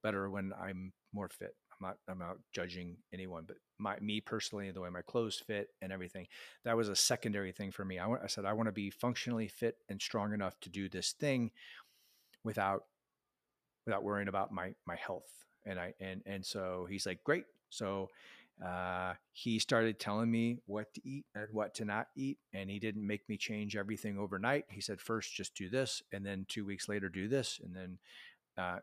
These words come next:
each two or three weeks, as I kinda built new habits, he just took one little thing and changed it and tweaked it and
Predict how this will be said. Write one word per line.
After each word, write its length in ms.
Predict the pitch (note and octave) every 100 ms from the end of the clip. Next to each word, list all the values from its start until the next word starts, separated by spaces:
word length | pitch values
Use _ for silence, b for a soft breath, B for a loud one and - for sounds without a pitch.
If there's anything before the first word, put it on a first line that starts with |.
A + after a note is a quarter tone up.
| -
each 340 | A2 - -
two 160 | - A2+
or 40 |
three 200 | G2 G#2
weeks, 380 | G#2+ B2+ B2 -
as 220 | G2+ G2
I 120 | F#2+
kinda 240 | - G#2 F2+
built 260 | G#2+ G2
new 140 | G2+ G2
habits, 500 | - D3 D3 - -
he 220 | G#2 G2
just 380 | G2+ - - -
took 240 | G#2+ -
one 180 | G#2+ A2
little 220 | G#2+ G#2
thing 340 | - B2+ C3+ G#2+
and 100 | F2
changed 380 | - A#2 A#2+
it 100 | C3+
and 120 | G2+ E2+
tweaked 300 | B2 B2 C#3
it 120 |
and 80 | -